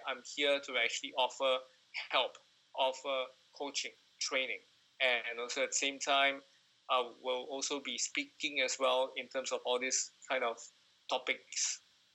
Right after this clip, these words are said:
like personal branding, personal mastery, and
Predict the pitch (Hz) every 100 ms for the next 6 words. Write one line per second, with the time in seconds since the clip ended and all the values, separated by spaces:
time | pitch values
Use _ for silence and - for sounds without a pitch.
0 | - 120 - 139 - 147 135 139 131 127
1 | 127 127 - 135 - 135 127 - - 131
2 | 127 139 135 143 147 156